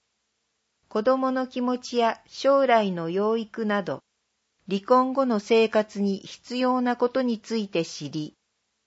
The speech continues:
取り決めておくことは大切なことです。離婚前はもちろん、離婚後でもできることはあります。お役に立てる情報を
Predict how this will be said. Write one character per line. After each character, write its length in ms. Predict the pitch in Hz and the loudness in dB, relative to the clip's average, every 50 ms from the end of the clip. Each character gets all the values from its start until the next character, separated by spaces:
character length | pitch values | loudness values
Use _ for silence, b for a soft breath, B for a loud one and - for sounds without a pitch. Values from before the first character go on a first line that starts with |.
| _ _ _ _ _ | _ _ _ _ _
取 240 | - 208 220 254 254 | 0 2 2 2 -2
り 40 | |
決 160 | 254 - 262 262 | -4 -6 -4 -2
め 140 | 262 240 | -2 -2
て 160 | 220 - 185 170 | 2 2 4 4
お 100 | 165 160 | 2 2
く 180 | - 185 170 | -2 -6 -6
こ 140 | - 185 175 | -4 -4 -4
と 180 | - - 170 151 | -2 0 0 0
は 240 | 139 120 123 147 - _ _ _ _ _ _ _ _ _ _ _ | 0 0 -2 -4 -10 _ _ _ _ _ _ _ _ _ _ _
大 240 | - 233 233 247 254 | 0 2 2 2 2
切 300 | 247 - 254 247 - 240 | 2 0 0 0 -2 -2
な 160 | 247 240 240 | 0 0 0
こ 140 | 240 233 226 | 0 -2 0
と 160 | 226 233 214 | 2 2 2
で 140 | 170 147 131 | 2 -2 -4
す。 320 | - - - - _ _ _ _ _ _ _ _ _ _ _ _ _ _ _ _ - | -6 -12 -20 -20 _ _ _ _ _ _ _ _ _ _ _ _ _ _ _ _ -6
離 100 | - 196 | -6 -4
婚 340 | 196 - 247 254 254 262 262 | 2 4 4 4 4 2 0
前 260 | 269 269 269 247 220 | -2 -2 0 2 2
は 100 | 208 190 | 2 0
も 160 | 170 156 156 160 | 0 -2 -6 -6
ち 220 | - - 190 175 | -6 -8 -6 -4
ろ 160 | 165 143 127 | -4 -4 -4
ん、 120 | 120 190 - _ _ _ _ _ _ _ _ _ - | -6 -10 -16 _ _ _ _ _ _ _ _ _ -8
離 120 | 175 185 180 | -6 -6 2
婚 340 | - - 247 262 262 262 254 | 4 6 6 6 4 2 0
後 120 | 269 262 | 0 2
で 120 | 254 220 | 2 0
も 160 | 190 170 156 147 | 0 -2 -2 -2
で 140 | 160 160 | -4 -4
き 140 | - - 254 | -2 -4 -4
る 120 | 254 262 240 | -4 -4 -4
こ 140 | - 208 | -4 -4
と 160 | 202 - 202 190 | -2 2 2 4
は 120 | 175 160 | 4 4
あ 80 | 156 151 | 2 0
り 160 | 160 160 156 | -2 -6 -6
ま 200 | 147 135 143 151 | -6 -6 -8 -8
す。 360 | - - - - - _ _ _ _ _ _ _ _ _ _ _ _ _ _ _ _ _ _ | -12 -18 -20 -20 -20 _ _ _ _ _ _ _ _ _ _ _ _ _ _ _ _ _ _
お 140 | - 185 196 | -2 2 4
役 280 | 226 240 247 247 - 254 | 4 4 4 0 -2 -4
に 100 | 262 262 | -4 -2
立 180 | 254 - 247 | -2 -2 -2
て 160 | 247 262 254 233 | 0 0 0 0
る 140 | 233 214 | 0 -2
情 320 | - - 214 220 226 226 226 | 2 4 4 6 6 4 2
報 420 | 226 226 214 208 202 202 202 196 | 2 0 0 2 2 2 2 2
を 180 | 196 - - | 2 0 -2